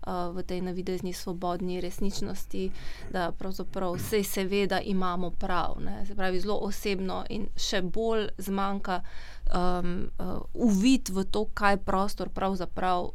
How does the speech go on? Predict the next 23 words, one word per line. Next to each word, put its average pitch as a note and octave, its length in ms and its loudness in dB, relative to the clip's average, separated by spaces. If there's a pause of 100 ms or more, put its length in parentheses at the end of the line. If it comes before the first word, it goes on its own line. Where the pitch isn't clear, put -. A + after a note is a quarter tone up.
dela, F#3 460 0
generira, F3+ 640 0
na F3 140 0
kak - 240 -2
način F#3+ 260 -2
se F#3+ 120 -2
ukvarjamo F3+ 540 0
z F3+ 60 -6
njegovo F#3 340 -2
materialnostjo, F3+ 1080 0
kaj F#3 240 -2
je G3+ 100 -4
infrastruktura, F#3 840 0
to G3 160 -4
so G3 140 -2
posamezni G3 680 0
lepotilni F#3+ 680 2
elementi, F#3 480 2
ki - 140 0
jih F#3+ 160 -2
vidimo G3 280 0
v F#3 40 -2
mestu, A#3 420 0